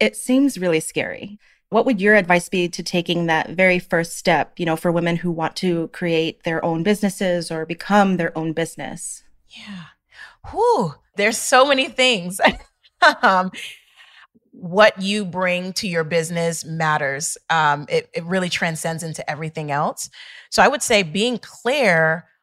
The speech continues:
Speaker 2: on, like, your why for your business and your purpose and who you want to serve.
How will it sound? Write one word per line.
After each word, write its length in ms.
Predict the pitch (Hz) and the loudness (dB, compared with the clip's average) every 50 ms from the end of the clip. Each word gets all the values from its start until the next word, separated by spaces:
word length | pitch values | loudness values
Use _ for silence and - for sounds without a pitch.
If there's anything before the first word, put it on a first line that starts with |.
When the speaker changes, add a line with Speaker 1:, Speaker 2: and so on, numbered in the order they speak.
| _ _ _ - | _ _ _ 2
Speaker 2:
on, 520 | 175 175 175 170 165 165 165 165 160 151 - _ _ - | 4 6 6 6 6 4 2 -2 -4 -8 -10 _ _ -6
like, 200 | 165 170 175 190 | -6 -4 -2 -2
your 120 | 196 185 | -2 -2
why 460 | 180 165 160 170 165 170 175 180 190 | -2 0 2 4 6 6 6 4 2
for 140 | 190 - - | 0 -2 -4
your 160 | 180 165 170 | -4 -2 -2
business 480 | 160 151 165 165 160 165 160 160 156 156 | -2 0 -2 -2 -2 -2 -4 -4 -4 -6
and 160 | - 165 160 | -6 -8 -8
your 120 | 160 156 - | -8 -8 -8
purpose 520 | - - - 180 170 - 156 151 165 - - | -6 -4 -4 -2 -2 -2 -4 -4 -4 -6 -8
and 140 | 160 156 156 - - - - | -8 -10 -10 -10 -14 -10 -6
who 140 | 226 240 | -4 -2
you 180 | 240 214 214 190 | 0 0 -2 -2
want 340 | 170 160 170 170 165 - - | 0 2 2 4 2 2 0
to 140 | - - 160 | -4 -4 -4
serve. 680 | - - - - 156 156 156 151 - - - - - - | -2 -2 -2 -2 0 0 0 0 -2 -4 -8 -10 -16 -20